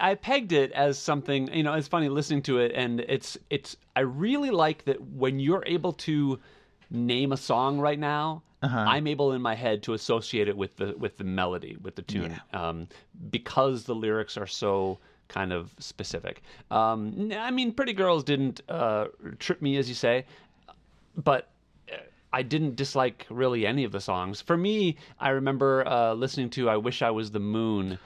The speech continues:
Speaker 2: Oh,
Speaker 1: and
Speaker 2: that
Speaker 1: being
Speaker 2: one is, if, if, if Deep Red Bells was not my favorite song, I Wish I Was the Moon would be.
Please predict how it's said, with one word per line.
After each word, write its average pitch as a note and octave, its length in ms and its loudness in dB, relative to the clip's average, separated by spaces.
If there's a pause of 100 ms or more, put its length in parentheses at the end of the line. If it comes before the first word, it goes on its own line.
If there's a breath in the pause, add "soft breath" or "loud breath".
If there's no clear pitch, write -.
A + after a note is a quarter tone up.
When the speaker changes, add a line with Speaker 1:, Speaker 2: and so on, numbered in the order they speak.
(100)
Speaker 2:
Oh, D3 680 4
Speaker 1:
and C3 80 -6
Speaker 2:
that D3+ 240 4
Speaker 1:
being - 100 0
Speaker 2:
one D#3 180 2
is, D3 480 0
if, D#3 240 2 (180)
if, F3+ 200 4 (360)
if E3 300 0
Deep G3 280 2
Red E3+ 220 4
Bells C#3+ 420 2
was A#2+ 400 0
not A#2+ 340 2
my C3+ 140 0
favorite C3+ 380 -2
song, C3+ 260 2
I A#2 120 0
Wish A#2+ 280 -2
I A2+ 60 4
Was A2 220 -2
the G2+ 80 -4
Moon G2 340 -2
would F#2 180 -6
be. - 300 -14